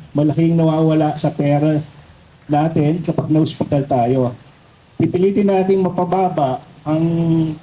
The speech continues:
hospital bills ng bawat, ah, Pilipino. Pangalawa, yung gamot.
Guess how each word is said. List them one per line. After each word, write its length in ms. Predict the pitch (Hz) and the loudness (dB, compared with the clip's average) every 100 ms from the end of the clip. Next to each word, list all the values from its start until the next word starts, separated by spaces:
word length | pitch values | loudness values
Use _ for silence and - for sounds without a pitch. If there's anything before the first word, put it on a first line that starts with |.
| - - - - | -20 -20 -8 -4
hospital 480 | 160 - - 175 | -4 -4 -2 -2
bills 560 | 170 147 160 175 - - _ _ _ | 0 0 0 0 -6 -18 _ _ _
ng 80 | 151 | -2
bawat, 400 | 139 147 156 147 | 0 0 0 -2
ah, 400 | 143 147 147 143 | -2 0 2 0
Pilipino. 720 | 151 143 143 147 127 135 147 - - - - - - - | 0 -4 -2 -4 -2 -4 -4 -8 -20 -20 -20 -20 -20 -8
Pangalawa, 480 | - 170 180 180 196 | -4 0 2 2 2
yung 160 | 185 160 | 2 2
gamot. 400 | 151 156 165 | 0 2 0